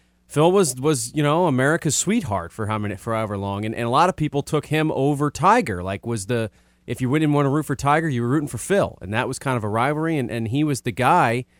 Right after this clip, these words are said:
And then in the past couple of years, that entire reputation has just kind of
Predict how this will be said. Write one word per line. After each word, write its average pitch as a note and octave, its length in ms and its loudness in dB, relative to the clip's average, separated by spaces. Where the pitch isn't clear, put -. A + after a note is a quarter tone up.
And A#2 180 -2
then D3 140 2
in D#3+ 60 4
the C#3 80 2
past D3 300 0
couple B2+ 220 0
of A2 60 -4
years, D3+ 260 0
that B2+ 180 2
entire C3 340 0
reputation B2+ 720 -2
has G#2+ 140 -2
just - 200 -8
kind B2+ 220 -2
of F2 80 -8